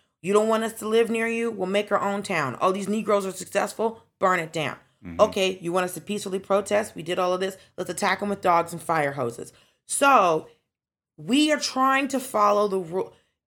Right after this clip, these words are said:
Speaker 1: Every, it's, you're giving, you're not, you're giving us the guidelines of what we have to do for you. Acknowledge us as human beings and den-, and acknowledge our rights. And it's
Speaker 2: Yeah.
Speaker 1: still, we didn't
Speaker 2: Well,
Speaker 1: do
Speaker 2: that's the thing, 'cause I
Speaker 1: enough.
Speaker 2: think,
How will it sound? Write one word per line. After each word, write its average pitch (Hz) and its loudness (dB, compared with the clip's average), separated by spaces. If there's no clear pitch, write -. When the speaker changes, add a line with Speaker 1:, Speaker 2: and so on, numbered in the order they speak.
Speaker 1:
Every, 233 2
it's, 214 -2
you're 214 0
giving, 240 2
you're 202 4
not, 226 0
you're 190 -4
giving 254 2
us 254 -2
the 208 -6
guidelines 180 0
of 147 -6
what 160 -2
we 175 -8
have 165 -4
to 160 -16
do 156 -6
for 127 -12
you. 143 -6
Acknowledge 160 -2
us 156 -10
as 135 -12
human 170 -4
beings 160 -6
and 160 -6
den-, 160 -2
and 180 -2
acknowledge 156 4
our 139 -4
rights. - -4
And 101 2
it's - -8
Speaker 2:
Yeah. 131 0
Speaker 1:
still, 160 4
we 202 0
didn't 190 0
Speaker 2:
Well, 170 -6
Speaker 1:
do 156 -4
Speaker 2:
that's 143 6
the 135 -4
thing, 139 6
'cause 120 4
I 117 8
Speaker 1:
enough. 113 2
Speaker 2:
think, 139 0